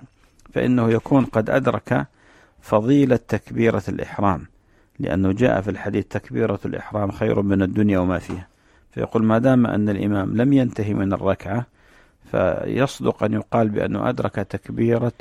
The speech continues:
الإحرام". والذي يظهر بأن ال-، تكبيرة الإحرام التي حث النبي عليه الصلاة والسلام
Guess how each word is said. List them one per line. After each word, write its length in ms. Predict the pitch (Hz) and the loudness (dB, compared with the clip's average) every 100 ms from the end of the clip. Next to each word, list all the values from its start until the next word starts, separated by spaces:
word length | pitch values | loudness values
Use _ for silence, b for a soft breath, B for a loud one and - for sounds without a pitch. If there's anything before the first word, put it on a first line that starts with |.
| - | -12
الإحرام". 560 | 131 - - 95 87 - b b b b _ | -10 -10 -2 0 0 -4 b b b b _
والذي 360 | 160 156 127 127 | 2 2 4 4
يظهر 340 | 139 123 123 | 4 2 0
بأن 340 | 113 82 101 | 2 0 2
ال-، 720 | 101 - - 98 95 50 50 - | 0 -2 -4 -4 -4 -4 -4 -8
تكبيرة 420 | - - 135 131 - | -12 -6 0 2 2
الإحرام 520 | - - 113 120 120 b b b b - | -4 -2 0 2 2 b b b b -8
التي 520 | 104 98 - 95 87 | -4 -4 0 -2 -2
حث 360 | - 135 - | -2 -4 -2
النبي 360 | 113 101 90 85 | 0 2 2 2
عليه 200 | 80 98 | 2 0
الصلاة 400 | 92 - 107 92 - | -2 -6 -4 -4 -4
والسلام 520 | - - 110 101 | -14 -6 0 0